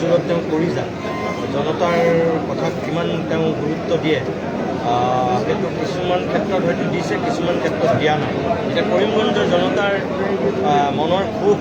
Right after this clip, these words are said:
অসন্তুষ্টিক তেওঁ কিমান গুৰুত্ব দিব, এয়া আহি থকা সময়ে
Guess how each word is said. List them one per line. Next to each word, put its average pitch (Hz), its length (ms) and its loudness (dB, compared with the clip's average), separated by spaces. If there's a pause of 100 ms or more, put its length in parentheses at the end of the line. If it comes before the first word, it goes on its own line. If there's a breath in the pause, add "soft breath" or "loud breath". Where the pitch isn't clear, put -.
(100)
অসন্তুষ্টিক - 600 -2
তেওঁ 185 120 0
কিমান 185 280 -2 (100)
গুৰুত্ব - 320 0
দিব, - 160 -2 (440)
এয়া 170 120 2
আহি 160 260 0
থকা 175 180 2 (120)
সময়ে 165 260 2